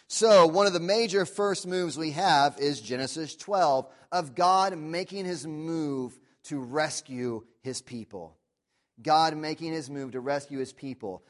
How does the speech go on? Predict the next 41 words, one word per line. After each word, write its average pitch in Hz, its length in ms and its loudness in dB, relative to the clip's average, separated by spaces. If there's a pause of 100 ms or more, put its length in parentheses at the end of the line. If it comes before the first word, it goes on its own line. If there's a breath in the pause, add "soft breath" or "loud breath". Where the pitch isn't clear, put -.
(100)
We 147 120 -8
see 214 580 -8 (180)
this, 156 300 -4
w-, 160 260 -12
the, 151 260 -2 (220)
Eve 233 300 -4
gets 165 200 -2
real 170 140 4
excited 175 500 2
because 143 260 -6
she 139 160 -8
has 170 320 2
a 160 80 -6
man. 165 500 -4 (380)
And 127 80 -10
she, 156 300 -8
she 156 160 -8
has 165 220 -4
a 165 80 -8
son, 196 420 0
and 143 100 -8
she 160 140 -12
thinks, 165 300 -10
"This 185 420 -4
is 202 160 -6
the 208 140 -6
offspring. 185 580 0 (220 soft breath)
All 196 240 6
right, 220 280 6
here 196 240 -2
we 202 140 2
go. 214 460 8 (180 loud breath)
Creation's 196 580 -4
gonna 190 200 -4
get 180 180 -2
redeemed. 185 640 -4
This 165 260 -8
offspring 202 460 0
has 160 80 -6
been 147 160 -10
promised. 214 500 -4